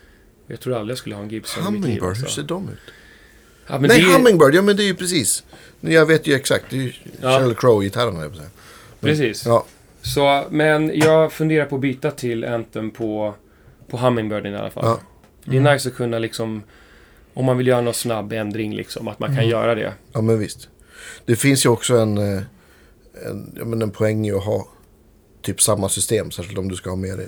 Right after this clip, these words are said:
Speaker 2: liksom, gitarrerna. Och
Speaker 3: Ja,
Speaker 2: byta,
Speaker 3: växla mellan,
Speaker 2: och växla
Speaker 3: ja, det måste
Speaker 2: mellan,
Speaker 3: ju
Speaker 2: liksom.
Speaker 3: vara mycket
Speaker 1: Mm.
Speaker 3: behagligare.
Speaker 1: Ja, absolut.
Speaker 3: Märker du, även om du har samma system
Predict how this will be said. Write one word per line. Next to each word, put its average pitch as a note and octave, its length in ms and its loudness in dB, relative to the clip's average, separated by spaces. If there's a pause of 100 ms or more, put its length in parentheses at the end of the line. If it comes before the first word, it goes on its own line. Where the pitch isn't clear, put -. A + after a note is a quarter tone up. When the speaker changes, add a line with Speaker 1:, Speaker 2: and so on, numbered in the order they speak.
(140)
Speaker 2:
liksom, - 240 -14
gitarrerna. F2+ 440 -10 (880)
Och - 120 -6
Speaker 3:
Ja, C#3 40 0
Speaker 2:
byta, C3 120 4
Speaker 3:
växla - 380 2
mellan, A#2 220 2
Speaker 2:
och A2 60 2
växla A#2 260 2
Speaker 3:
ja, A2+ 40 6
det A2+ 60 2
måste G#2 220 2
Speaker 2:
mellan, B2 60 -4
Speaker 3:
ju A2 40 -6
Speaker 2:
liksom. G#2 160 -8 (260)
Speaker 3:
vara C#3 140 0
mycket C3+ 240 -2
Speaker 1:
Mm. B2+ 80 -10
Speaker 3:
behagligare. B2 340 -10 (460)
Speaker 1:
Ja, B2 260 2
absolut. A#2 640 -6 (760)
Speaker 3:
Märker E3 360 4
du, E3 120 4
även E3 340 4
om G3 100 2
du F#3+ 60 -4
har F3 80 2
samma D3 380 0 (340)
system D3+ 580 -2